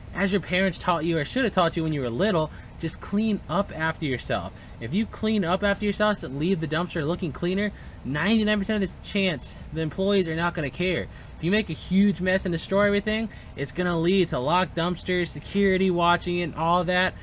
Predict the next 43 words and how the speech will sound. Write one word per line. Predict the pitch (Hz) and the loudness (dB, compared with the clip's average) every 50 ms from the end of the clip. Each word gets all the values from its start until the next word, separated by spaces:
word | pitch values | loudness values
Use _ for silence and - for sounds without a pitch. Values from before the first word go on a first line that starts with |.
| - - - - - - | -16 -16 -14 -10 -4 -2
'cause | 185 175 160 | -2 0 0
you're | 175 180 | 0 0
just | 160 196 190 160 | 0 0 -2 0
being | - 202 196 190 | 0 0 2 2
an | 190 | 0
idiot. | 208 226 240 240 180 131 113 110 | 0 0 2 0 0 0 -2 -6
Just | 123 135 - - | -8 -8 -10 -8
clean | - - 202 226 247 | -4 -2 -2 -2 -2
up | 269 233 | -2 0
after | 233 226 214 - 196 | 0 0 0 0 -2
yourself | 180 170 - 190 180 170 | -2 0 0 0 0 0
and | 180 | -2
it | 165 | -4
should | - 170 160 | -2 -2 -2
never | 175 185 190 190 | 0 0 0 0
be | 165 151 165 165 | 0 0 0 0
a | 160 | -2
problem. | - - - 147 147 147 139 110 92 87 87 - - - - - - - - - - | -2 -4 -2 0 2 2 0 0 -4 -8 -10 -12 -14 -16 -16 -16 -16 -16 -12 -6 0
Anyway, | 202 240 269 277 254 202 165 127 107 101 | 2 2 4 4 6 6 6 6 4 2
sorry, | - - 214 190 170 151 151 | 2 2 4 4 6 4 4
that | 170 185 | 4 4
really | 202 240 262 269 254 | 4 4 4 4 6
got | 247 240 214 | 4 4 4
me | 202 | 4
mad | 190 190 190 190 185 | 4 4 4 4 2
tonight. | - 143 123 113 | 2 0 2 4
I | 117 131 165 | 4 4 4
actually | 190 190 185 185 - - 185 180 175 | 4 4 2 2 0 0 0 0 2
have | 165 160 143 123 117 131 | 2 0 0 -2 0 0
read | 151 175 180 | 2 2 2
a | 170 | 2
lot | 160 160 160 170 | 2 2 2 2
about | 165 165 165 160 | 2 0 0 0
that, | 170 165 | 0 0
but | 156 156 | 0 0
I've | 139 135 | -2 -2
never | 139 147 156 160 | -2 -2 -2 -2
ran | 160 151 147 143 | -2 -2 -2 -2
into | 147 147 143 - 156 143 | -2 -2 -2 -2 -4 -4
it | 131 117 | -4 -2
like | 123 123 123 113 110 104 | 0 0 0 0 -2 0
that | 127 131 120 117 107 | 2 4 4 2 0
before. | - - - - 101 85 80 92 | -4 -12 -10 -8 -8 -8 -8 -10